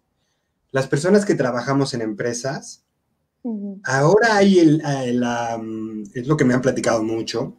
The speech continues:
Speaker 1: ahora está la, mm, la amenaza, cor-, directa o indirecta, eh, abierta o, o soslayada por ahí, por debajo, de que si no te pones las pilas,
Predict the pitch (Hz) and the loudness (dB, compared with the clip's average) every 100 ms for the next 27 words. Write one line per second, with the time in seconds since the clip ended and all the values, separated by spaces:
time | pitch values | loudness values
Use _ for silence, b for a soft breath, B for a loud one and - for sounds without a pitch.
0 | 123 123 165 208 196 - 165 165 151 147 | -2 4 6 8 6 6 6 8 8 6
1 | 131 123 120 113 107 101 _ _ _ _ | 6 4 4 0 -4 -6 _ _ _ _
2 | _ _ _ 117 120 127 131 180 208 - | _ _ _ -2 0 2 4 6 4 2
3 | - - - _ 139 139 131 123 135 180 | 0 -2 -8 _ -6 -4 -4 -2 2 2
4 | - 180 139 123 120 135 139 - 139 196 | 4 6 6 4 0 -2 -2 -6 -8 -10
5 | - 120 113 110 107 117 - _ _ _ | -10 -10 -8 -8 -8 -10 -16 _ _ _
6 | _ _ _ _ - 101 151 185 170 - | _ _ _ _ -6 0 4 4 4 4
7 | 151 143 135 127 - 123 117 113 110 107 | 6 6 4 4 2 -8 -8 -6 -4 2
8 | 143 151 131 101 113 110 143 135 104 120 | 4 4 2 -2 -4 -2 0 0 2 2
9 | 127 - 110 202 - _ _ _ _ _ | 2 0 -6 -8 -12 _ _ _ _ _
10 | _ _ _ _ _ _ _ - 120 - | _ _ _ _ _ _ _ -20 -8 -2
11 | 127 123 120 - 123 120 180 226 208 208 | 0 0 -2 0 2 6 6 6 8 10
12 | 202 160 135 - 165 165 226 - | 10 8 4 4 4 6 6 4